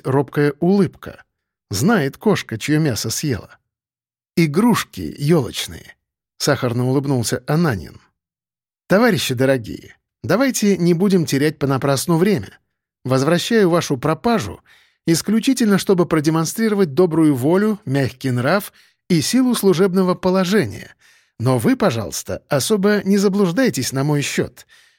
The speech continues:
Все ваши корыстные дружбы с сотрудниками нашего ведомства или со смежниками вас не спасут, если вы решите или хотя бы даже на мгновение допустите,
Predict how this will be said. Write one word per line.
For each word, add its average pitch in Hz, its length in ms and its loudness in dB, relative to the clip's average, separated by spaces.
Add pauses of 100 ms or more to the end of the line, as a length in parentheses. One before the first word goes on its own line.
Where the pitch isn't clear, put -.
(120)
Все 254 180 0
ваши 208 260 0
корыстные 175 520 2
дружбы 147 460 2
с - 60 -2
сотрудниками 143 640 0
нашего 180 420 0
ведомства 151 640 0
или 143 280 0
со 120 160 -2
смежниками 180 800 0 (340)
вас 196 260 0
не 196 100 4
спасут, 202 640 -2
если 156 280 0
вы 151 100 2
решите 160 400 0
или 151 240 0
хотя 147 280 -2
бы 139 140 0
даже 139 260 0
на 147 120 0
мгновение 147 560 0
допустите, 127 960 -2